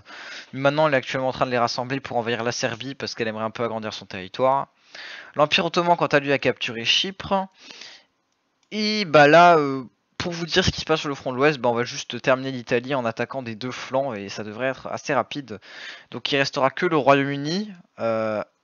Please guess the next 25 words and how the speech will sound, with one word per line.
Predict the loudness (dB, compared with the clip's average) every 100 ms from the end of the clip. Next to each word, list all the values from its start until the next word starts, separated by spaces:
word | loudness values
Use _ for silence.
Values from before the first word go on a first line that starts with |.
| _ _ _ _ _ _ _ _ _ _
le, | -4 0 6
et |
la | 8 6
France, | 4 -2 0
mais | 2
la | 2
France | 2 -2 0
à | 0
mon | 0
avis, | -4 -4 -4
bah, | 2 2 4 2
elle |
va | -2 -6
plus | -8
que | -8
résister | -8 -8 -2 0
dans | 0
ses | -6 -6
colonies, | -4 -4 -6 -8
hein, | -8 -8 -10
comme, | -14 -12
vu | -10
comme | -10
c'est | -10 -10
parti. | -10 -8 -10